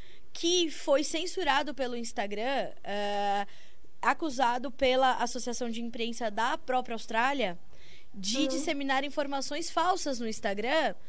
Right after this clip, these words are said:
Speaker 1: sobre a emissão de metano pelos ruminantes. De um perfil, eh, que agora não vou me lembrar, mas tem tudo ali, eh, né, eh, posto na entrevista.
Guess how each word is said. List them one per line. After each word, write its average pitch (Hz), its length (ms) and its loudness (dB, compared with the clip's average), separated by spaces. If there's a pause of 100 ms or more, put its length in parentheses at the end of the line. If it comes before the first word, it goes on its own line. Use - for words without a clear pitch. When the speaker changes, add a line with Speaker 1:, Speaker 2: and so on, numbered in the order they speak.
(220)
Speaker 1:
sobre 294 380 2
a 294 60 4
emissão 294 340 -2
de 269 120 -4
metano 269 440 -2
pelos 269 320 -2
ruminantes. 339 760 0 (720)
De 214 120 2
um 311 120 2
perfil, 302 600 0
eh, 247 380 4
que 247 80 -4
agora 247 240 0
não 240 140 0
vou 233 100 -2
me 233 80 -2
lembrar, 240 400 2
mas 240 180 -2
tem 226 200 -2
tudo 254 260 0
ali, 226 420 0
eh, 185 460 -2
né, 196 300 -4 (340)
eh, 180 200 -2
posto 240 440 0
na 214 100 -4
entrevista. 233 720 -4